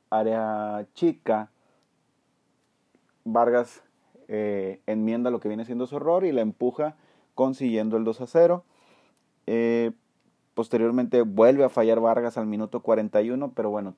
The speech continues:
todo el primer tiempo fue de lo que viene siendo del conjunto felino. Para el segundo tiempo,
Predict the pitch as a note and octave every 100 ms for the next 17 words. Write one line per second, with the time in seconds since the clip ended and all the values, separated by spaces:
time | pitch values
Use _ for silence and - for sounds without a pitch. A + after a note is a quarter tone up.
0 | _ A2+ A#2+ A#2+ A2 G2 G2+ G2+ F#2+ G#2+
1 | G#2 G2+ - G#2+ G#2 G#2 _ _ _ _
2 | _ A2 F#2+ G2 G2 G2 G2 F#2+ G#2 G2
3 | G#2 G2 G#2+ G#2+ A2 G2+ - G2 G2+ -
4 | G2 F2 G2 F#2+ G2+ A#2 B2+ D#3 D#3 D#3+
5 | _ _ _ _ _ _ _ _ _ _
6 | _ _ A2 A2 A2+ G#2 A#2+ C3 A#2 C3+
7 | B2+ C3+ C3+ C3 B2